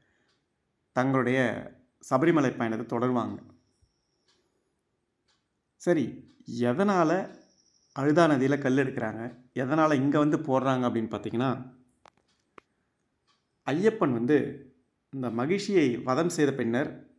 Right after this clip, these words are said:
அவர்களை தூக்கி கொண்டு வந்து இந்த இடத்தில் போட்டு புதைத்துவிட்டு, அதற்கு மேல ஒரு பெரிய கல்லை வைத்து, அதற்கு பின்னர் இங்கிருந்து சென்றதாக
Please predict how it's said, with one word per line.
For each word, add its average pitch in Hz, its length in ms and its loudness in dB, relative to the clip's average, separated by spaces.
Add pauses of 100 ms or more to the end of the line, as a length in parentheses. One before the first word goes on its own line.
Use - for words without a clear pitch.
(1600)
அவர்களை 135 600 0
தூக்கி 190 280 -4
கொண்டு 131 260 2
வந்து 117 320 0
இந்த 156 280 0
இடத்தில் - 760 -2 (560)
போட்டு 139 680 -2 (1300)
புதைத்துவிட்டு, 156 520 0
அதற்கு 120 300 0
மேல 131 500 0 (140)
ஒரு 127 100 -16
பெரிய 139 760 4
கல்லை 156 360 2
வைத்து, 127 720 -2 (2000)
அதற்கு 123 400 0
பின்னர் 170 280 2
இங்கிருந்து 143 360 0
சென்றதாக 117 800 -4